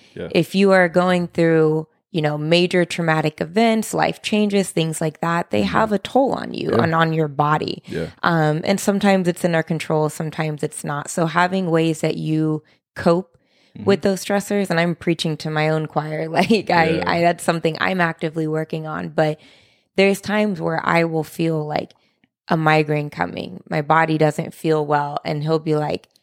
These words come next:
Speaker 2: "You're stressed." And I'm like,
Speaker 1: <laughs>
Speaker 2: "I'm not that stressed. I'm good." And then I'll
Speaker 1: Yeah.
Speaker 2: sit down and, like,
Speaker 1: Boom.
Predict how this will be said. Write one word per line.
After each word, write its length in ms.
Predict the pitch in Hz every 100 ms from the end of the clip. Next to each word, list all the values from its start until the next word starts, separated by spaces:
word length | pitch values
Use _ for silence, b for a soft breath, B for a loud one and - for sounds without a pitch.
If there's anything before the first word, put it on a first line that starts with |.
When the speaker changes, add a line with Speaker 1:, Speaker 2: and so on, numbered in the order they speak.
| _ -
Speaker 2:
"You're 120 | 151
stressed." 480 | - 190 170 185 -
And 80 |
I'm 80 | 185
like, 140 | 196 -
Speaker 1:
<laughs> 40 |
Speaker 2:
"I'm 120 | 208 208
not 220 | 208 202
that 240 | 185 180
stressed. 320 | - 185 165
I'm 180 | 180 170
good." 400 | 160 175 160 151
And 160 | 160 156
then 100 | 156
I'll 120 | 156
Speaker 1:
Yeah. 60 | 175
Speaker 2:
sit 160 | 165
down 300 | 156 156 151 147
and, 180 | 147
like, 260 | 143 107 -
Speaker 1:
Boom. 320 | 107 92 76